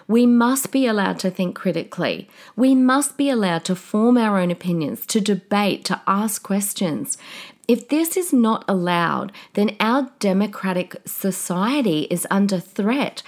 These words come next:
But that is exactly what is happening. If you have a different opinion, you're labeled an anti-vaxxer.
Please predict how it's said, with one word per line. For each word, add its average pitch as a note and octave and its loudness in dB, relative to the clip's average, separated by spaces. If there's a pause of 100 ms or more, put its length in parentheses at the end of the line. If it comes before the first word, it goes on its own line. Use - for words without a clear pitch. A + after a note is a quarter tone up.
(260)
But - -4
that G#3 2
is B3+ 0
exactly G#3+ -2
what G3 0
is G3+ -4
happening. G3+ -2 (760)
If G#3+ -2
you C4 2
have C#4 0
a A#3+ 2
different A3 0
opinion, A#3 -2 (260)
you're A3+ 2
labeled A3 0
an F3+ 0
anti-vaxxer. F3 -2